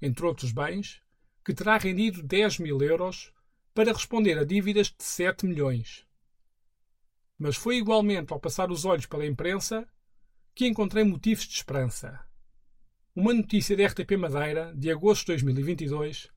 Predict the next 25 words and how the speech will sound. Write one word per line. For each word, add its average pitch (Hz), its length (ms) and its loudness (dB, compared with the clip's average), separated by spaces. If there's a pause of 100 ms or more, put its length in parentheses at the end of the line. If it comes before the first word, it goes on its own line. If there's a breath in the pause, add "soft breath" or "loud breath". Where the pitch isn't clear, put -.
(300)
refere 226 340 0
a 208 40 4
fundação 208 560 2
do 196 100 2
União 196 380 2
da 175 100 2
Bola 180 400 4
Futebol 208 560 0
Clube, 160 400 0 (560)
emblema 214 440 4
que, 294 420 0
dizem, 196 520 -2 (460)
foi 180 300 0
fundado 185 640 0
para 160 220 0
fazer 151 420 0
emergir 190 540 2
o 175 40 -6
espírito 175 600 0
unionista 208 680 0 (540)
e 202 100 6
honrar 175 380 4
o 151 80 -4
seu 214 220 -2
legado. 135 460 -4